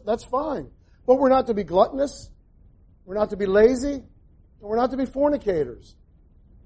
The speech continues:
God has given us a lot of good things. But to do them under his control and under his, and obey his word and not be, not be fooled by the lust of the flesh and go after things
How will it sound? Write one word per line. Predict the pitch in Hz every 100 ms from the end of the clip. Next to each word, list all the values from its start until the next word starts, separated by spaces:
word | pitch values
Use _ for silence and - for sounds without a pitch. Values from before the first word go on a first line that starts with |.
| -
God | 240 330
has | 302
given | - 370 392
us | 339 - - _ _ _ _ _ -
a | 214
lot | 302
of | 294
good | 311 320
things. | 302 277 190 135 - - _ _ - - _ _ _ _ _ _ _ _ -
But | 226
to | 233
do | 269 285
them | 233 208 - - _ _ _ _ _ -
under | 233 233
his | 220 233
control | 247 233 247 254 180 147
and | 185
under | 233 226
his, | 247 240 - - -
and | 220
obey | 196 247 240
his | 240 208
word | 226 247 226 127 - _ -
and | 202
not | 233 240 220
be, | 220 180 - - _ - -
not | 214 226
be | 196
fooled | - 247 226
by | 190
the | 190
lust | 196 214 208
of | 190
the |
flesh | - 220 208 196
and | 165
go | 190
after | 220 220 208
things | - 208 175